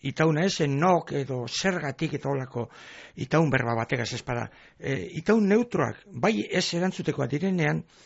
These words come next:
eh, al sartzea, etorri alda, joan alda, egon alda,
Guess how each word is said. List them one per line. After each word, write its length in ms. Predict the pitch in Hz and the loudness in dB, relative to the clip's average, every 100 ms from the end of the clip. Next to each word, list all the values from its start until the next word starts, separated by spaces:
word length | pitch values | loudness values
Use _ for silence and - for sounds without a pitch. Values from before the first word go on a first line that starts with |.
| - - - - - - | -20 -20 -20 -20 -20 -2
eh, 340 | 165 160 - _ | 2 2 0 _
al 320 | - 269 247 - | 2 4 4 0
sartzea, 600 | - 208 214 - 180 117 135 - | -4 -2 -4 -2 -2 -2 -4 -10
etorri 320 | 160 262 269 | -2 0 0
alda, 260 | 196 135 - - - - - - - | -2 -2 -6 -10 -10 -14 -20 -20 -4
joan 200 | 254 247 | 0 2
alda, 260 | 175 117 98 - | 2 0 -6 -2
egon 240 | 202 269 | 0 2
alda, 280 | 226 151 58 | 0 -2 -6